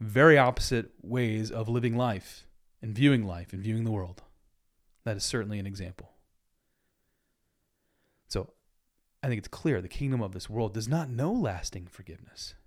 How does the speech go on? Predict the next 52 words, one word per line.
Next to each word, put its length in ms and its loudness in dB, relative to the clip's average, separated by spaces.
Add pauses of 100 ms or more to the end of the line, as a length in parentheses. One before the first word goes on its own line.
(1400)
Does 260 0
this 160 -2
kingdom, 520 2
this 160 -4
kingdom 240 2
of 80 2
the 80 2
world, 320 4
know 160 4
about 220 4
what 100 2
it 40 0
means 180 2
to 60 -4
be 100 2
poor 320 0
in 80 -4
spirit? 380 -6 (120)
Absolutely 720 0
not. 180 0
And 80 -8
that's 140 -6
what 80 2
I've 120 -6
tried 200 0
to 80 -2
show 340 -2
you 420 -6 (960)
throughout 500 -2
this 260 -6
message. 580 -10 (720)
And 100 -6
I 20 -14
think 140 -4
that's 160 -4
what 80 -6
we've 160 -8
seen 200 -10
this 220 -12
morning. 240 -18 (320)
Sure, 280 2
this 200 -2
world 200 -4
is 100 -10
full 260 -6
of 120 -8
shiny 380 -6
objects 480 -8
that 100 -6
are 80 -6
trying 280 -6
to 100 -8